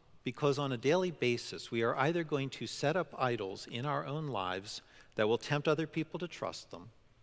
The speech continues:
or we will seek the Lord by not turning aside to the right hand or to the left.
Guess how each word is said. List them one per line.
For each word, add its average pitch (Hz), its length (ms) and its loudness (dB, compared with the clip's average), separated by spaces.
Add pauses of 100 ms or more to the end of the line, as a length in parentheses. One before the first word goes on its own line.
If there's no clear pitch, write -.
(1400)
or 131 160 6
we 139 180 2
will 110 460 0 (400)
seek - 320 -4
the 120 120 -2
Lord 123 360 0
by 101 100 2
not 104 260 -2
turning 113 200 -6
aside 104 300 0
to - 100 -12
the 120 80 -4
right 98 240 0
hand 104 240 -8
or 98 120 -2
to - 160 -12
the 110 100 -6
left. - 560 -6